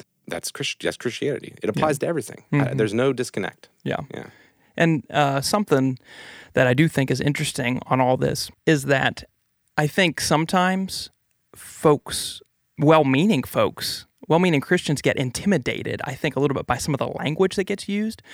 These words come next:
Speaker 1: Oh, yeah.
Speaker 2: So, like, as an example, okay, I was reading something that Paul Tillich wrote
Speaker 1: Mm.
Speaker 2: recently, okay? And he said, "God is neither personal nor impersonal.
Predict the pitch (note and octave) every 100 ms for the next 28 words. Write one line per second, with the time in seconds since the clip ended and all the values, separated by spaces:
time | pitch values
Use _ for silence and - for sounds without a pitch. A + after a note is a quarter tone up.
0 | - - C3 D#3 C#3+ C3+ C3+ - C#3 C3+
1 | C3 C3+ C3+ B2+ A#2+ B2+ - B2+ C3+ C3+
2 | D3+ C#3+ D3+ C3 C3+ B2+ C3 _ _ _
3 | _ C#3+ B2 - _ - - C3+ B2+ B2+
4 | B2 - _ _ - A#2 - - - _
5 | - C3 - F3 E3+ D3 B2+ - - A#2+
6 | A#2 C3+ - C3 C3+ - _ _ - D#3
7 | G#3+ B3 - D3 A#2+ A2+ D3+ - - _
8 | _ - C#3+ F#3 G#3+ C#3+ B2+ - E3 _
9 | _ C#3+ C3 C3+ C3+ D3+ B3+ F3 - D2+
10 | C#2+ E3+ _ _ _ _ _ - - A3
11 | - C#4 C#4+ D#4 _ _ _ _ _ _
12 | F3 G#3+ A3 C4 - - - - - -